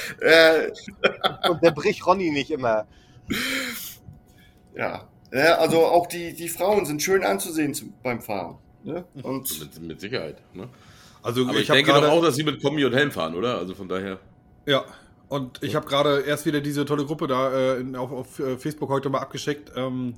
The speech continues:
Speaker 4: Woman in Speedway.
Speaker 3: Mhm.
Speaker 4: Und, äh, von Frauen her bewegt sich, äh, auf, auf der, auch in der deutschen Bahnsportszene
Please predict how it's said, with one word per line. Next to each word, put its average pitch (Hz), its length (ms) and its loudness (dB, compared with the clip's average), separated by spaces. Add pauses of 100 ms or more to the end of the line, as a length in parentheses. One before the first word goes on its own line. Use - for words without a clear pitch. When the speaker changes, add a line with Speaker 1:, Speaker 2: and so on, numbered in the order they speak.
Speaker 4:
Woman 147 300 -4
in 139 80 -8
Speedway. 170 540 -2 (680)
Speaker 3:
Mhm. 98 80 -10
Speaker 4:
Und, 135 360 -4
äh, 131 300 0
von 135 180 -4
Frauen 156 300 0
her 156 100 2
bewegt 139 300 -2
sich, 147 180 -8
äh, 147 60 -2
auf, 135 460 0
auf 131 180 -6
der, 135 300 0
auch 139 180 -4
in 139 80 -4
der 135 80 2
deutschen 156 320 0
Bahnsportszene 131 680 -2